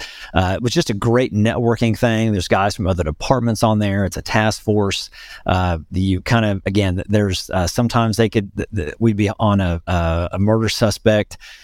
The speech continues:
We may have information in our prescription databases, help tracks down baby mama, whatever it might be. I mean, it was just a, a great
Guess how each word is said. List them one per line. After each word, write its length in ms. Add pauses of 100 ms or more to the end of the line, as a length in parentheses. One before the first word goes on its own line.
(100)
We 100
may 180
have 380
information 640
in 180
our 220
prescription 480
databases, 720
help 260
tracks 260
down 240
baby 220
mama, 400
whatever 280
it 60
might 240
be. 180
I 40
mean, 160
it 60
was 120
just 160
a, 100 (100)
a 120
great 500